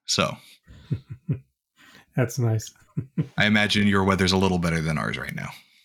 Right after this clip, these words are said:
Speaker 2: Yeah. Well, today is getting a little bit colder. Um, we're supposed to be at minus three this night, minus three Celsius. Uh, right now, I don't know how much that is in Fahrenheit.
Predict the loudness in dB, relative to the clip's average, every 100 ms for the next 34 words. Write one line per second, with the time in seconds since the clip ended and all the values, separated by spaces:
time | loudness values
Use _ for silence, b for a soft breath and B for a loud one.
0 | b _ _ 0 2 4 4 2 2 0
1 | 2 4 4 2 2 4 4 4 2 4
2 | 4 4 2 2 -2 2 4 6 6 4
3 | 2 0 0 0 0 0 -2 -6 -6 -2
4 | 0 -2 -6 -4 -2 2 0 0 0 0
5 | 2 2 0 -4 _ -20 _ _ _ _
6 | _ -8 -6 -2 -2 0 0 -2 2 4
7 | 4 4 0 0 0 0 -2 -2 0 2
8 | 4 2 -2 -8 _ _ _ _ _ _
9 | -2 2 2 2 -2 0 0 2 2 2
10 | 4 4 4 4 4 2 4 4 2 0
11 | -12 -18 _ -2 -2 -4 -2 -2 -2 0
12 | 0 0 -2 -4